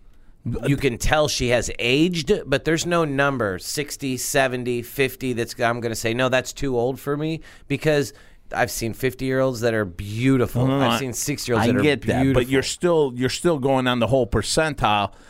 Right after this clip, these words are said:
Speaker 2: of a sixty, seventy-year-old woman. Let's say seventy to be
Speaker 1: Oh, okay.
Speaker 2: realistic.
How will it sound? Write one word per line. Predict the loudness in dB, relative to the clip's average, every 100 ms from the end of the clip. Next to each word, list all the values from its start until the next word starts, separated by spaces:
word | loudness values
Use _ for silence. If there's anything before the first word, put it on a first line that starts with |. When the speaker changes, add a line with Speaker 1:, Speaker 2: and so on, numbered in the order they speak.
| -20 -2
Speaker 2:
of | 0 0 -2 0
a | 2
sixty, | 2 2 0 0 0
seventy-year-old | 4 4 2 -2 2 2 2 2
woman. | 2 0 0
Let's | -2 0
say | 0 0
seventy | -2 2 2 2 -4 -6 -4
to | -2
be | 0 2
Speaker 1:
Oh, | 2
okay. |
Speaker 2:
realistic. | 2 2 2 0 -2 -2